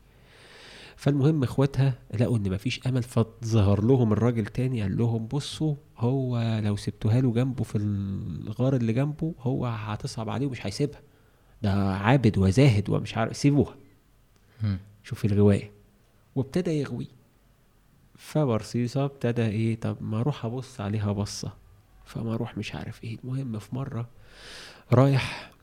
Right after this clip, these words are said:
Speaker 1: فوقع بيها.
Speaker 2: مم.
Speaker 1: حلو؟ بس. وحملت.
Speaker 2: مم.
Speaker 1: يداري المصيبة السوداء إزاي؟ قال لك: "أنا مش عارف أعمل إيه."
Speaker 2: قتلها؟
Speaker 1: "نزلي الواد."
Speaker 2: مم.
Speaker 1: "لا، أنا مش هنزله." فراح قتلها.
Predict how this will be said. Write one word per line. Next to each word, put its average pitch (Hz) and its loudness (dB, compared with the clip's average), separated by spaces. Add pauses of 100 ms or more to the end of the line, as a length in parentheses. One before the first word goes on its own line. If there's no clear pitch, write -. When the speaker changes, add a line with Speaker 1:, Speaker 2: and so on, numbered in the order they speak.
(1040)
Speaker 1:
فوقع 113 2
بيها. - -12 (1300)
Speaker 2:
مم. 104 -2 (220)
Speaker 1:
حلو؟ 123 0 (420)
بس. - -16 (400)
وحملت. 101 -4 (720)
Speaker 2:
مم. 95 -4 (640)
Speaker 1:
يداري 113 -2
المصيبة 101 -6
السوداء 104 -4
إزاي؟ 95 -6 (480)
قال - -12
لك: - -16
"أنا 113 -10
مش 107 -12
عارف 110 -10
أعمل 107 -4
إيه." 101 -6 (960)
Speaker 2:
قتلها؟ 104 2
Speaker 1:
"نزلي 107 2
الواد." 95 -2 (320)
Speaker 2:
مم. 104 0
Speaker 1:
"لا، 101 0
أنا 95 -4
مش 101 -10
هنزله." 101 -6
فراح 110 -8
قتلها. - -12